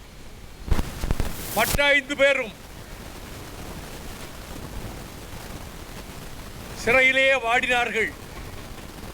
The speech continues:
அவர்களுக்கு மரண தண்டனை என்று அறிவிக்கப்பட்ட போது நான்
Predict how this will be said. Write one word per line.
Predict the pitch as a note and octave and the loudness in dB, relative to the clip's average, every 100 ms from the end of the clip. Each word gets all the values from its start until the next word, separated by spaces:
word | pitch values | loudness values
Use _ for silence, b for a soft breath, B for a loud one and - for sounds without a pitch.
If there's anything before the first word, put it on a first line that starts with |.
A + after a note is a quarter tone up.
| F#3+ | 2
அவர்களுக்கு | B3 C4+ A#3+ A#3+ G#3+ | 4 4 4 2 2
மரண | C4 D4 | 4 4
தண்டனை | D4+ D4 D4 D4 | 4 4 6 6
என்று | C#4+ A3 | 6 4
அறிவிக்கப்பட்ட | B3 C#4+ D4 C#4+ C4+ C4 B3+ | 4 2 2 0 0 2 6
போது | C4 B3 A#3 F3 - - | 6 6 2 0 -8 -2
நான் | G#3+ A3 G#3+ | 4 8 8